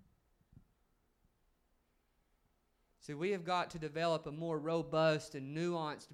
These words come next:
biblical view of what we're talking about when we talk about submission. Not so that I give you a list of things to do, but so that you can live in the wisdom of the gospel. In nineteen fifty-five, May thirteenth,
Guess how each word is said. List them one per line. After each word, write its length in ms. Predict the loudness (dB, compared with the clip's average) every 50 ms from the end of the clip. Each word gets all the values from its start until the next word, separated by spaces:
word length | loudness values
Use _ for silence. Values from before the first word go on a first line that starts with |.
| -6
biblical 520 | -2 -2 0 0 -2 -4 -4 -4 -6 -8 -8
view 460 | -8 -6 -6 -4 -4 -4 -4 -6 -10 -12 -18 -20 _ _ -12
of 200 | -10 -10 -8 -4
what 220 | -2 0 0 0
we're 120 | -2 -4 -4
talking 480 | -4 -2 0 0 0 0 -2 -8 -10
about 360 | -8 -4 -2 -2 0 -2 -2 -4
when 100 | -8 -8
we 120 | -10 -10
talk 360 | -8 -6 -4 -2 -2 -4 -6
about 400 | -8 -6 -4 -2 -2 -2 -4 -6 -10 -20 _ _
submission. 720 | -14 -10 -10 -8 -8 -6 -6 -6 -6 -6 -8 -10 -10 -10 -12 -14 -20 -20 _
Not 280 | -6 -2 -2 -2 -2 -4
so 140 | -6 -6 -6
that 160 | -4 -4 -4
I 100 | -4 -6
give 220 | -6 -6 -8 -6
you 160 | -4 -4 -2 -2
a 20 |
list 420 | -2 -2 0 0 0 0 -2 -6
of 120 | -10 -10 -8
things 260 | -6 -6 -6 -8 -8
to 80 | -12 -8
do, 280 | -4 -2 -2 -2 -2 -4 -6 -12 -10 -8
but 140 | -8 -6
so 160 | -4 -4 -2 -2
that 140 | -2 -4
you 140 | -4 -8 -8
can 260 | -8 -8 -8 -6 -4
live 320 | -2 -2 0 0 0 -2 -4
in 180 | -4 -6 -6
the 80 | -4 -6
wisdom 560 | -6 -4 -2 -2 -2 -4 -4 -6 -8 -8 -6
of 380 | -4 -2 -2 0 -2 -2 -4 -8 -16 _ _ _
the 60 | -14
gospel. 560 | -8 -6 -4 -4 -6 -8 -12 -16 -18 -20 -20 -20 _ _ -20 _ _ _ _ _ _ _ _ _ _ _ _ _ _ _ _ _ _ _ _ _ _ _ -20 _ _ _ _ -10
In 140 | -8 -6
nineteen 480 | -4 -2 -2 -4 -4 -4 -6 -6 -6 -4
fifty-five, 680 | -4 -6 -6 -6 -8 -8 -4 -2 0 0 0 0 -2 -4
May 180 | -4 -6 -6 -6
thirteenth, 640 | -6 -6 -6 -6 -6 -8 -10 -12 -10 -10 -10 -10